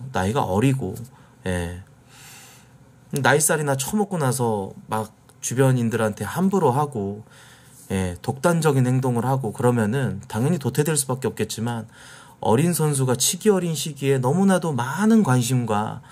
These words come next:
온 세상이 나로 인해 돌아가는 것 같은 그런 어떤 그 기분을 받게 되면, 이게 진짜 자만해지지 않는 거는 정말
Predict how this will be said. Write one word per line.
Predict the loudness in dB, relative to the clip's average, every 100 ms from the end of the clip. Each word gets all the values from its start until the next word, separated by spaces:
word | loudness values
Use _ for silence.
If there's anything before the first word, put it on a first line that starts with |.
| -20 -20 -20 -20 -20 -6
온 | 2 4 6
세상이 | 6 6 2 2
나로 | 2 2 2
인해 | 2 0
돌아가는 | 0 0 0 -2
것 | -2
같은 | -4 -4 -4
그런 | 0 2 2
어떤 | 0 -2 -2 -2 -4 -8 -10 -12 -10
그 | -4 -2 -2
기분을 | 0 2 4 2
받게 | 0 -2 -2
되면, | 0 0 -2 -2 -6 -12 -20 -20 -16 -8
이게 | -4 -2
진짜 | -2 -2
자만해지지 | -2 0 2 2 0 -2 -4 -2
않는 | -2 0 2 2
거는 | 2 0 -2
정말 | -2 0 2 2 2 -2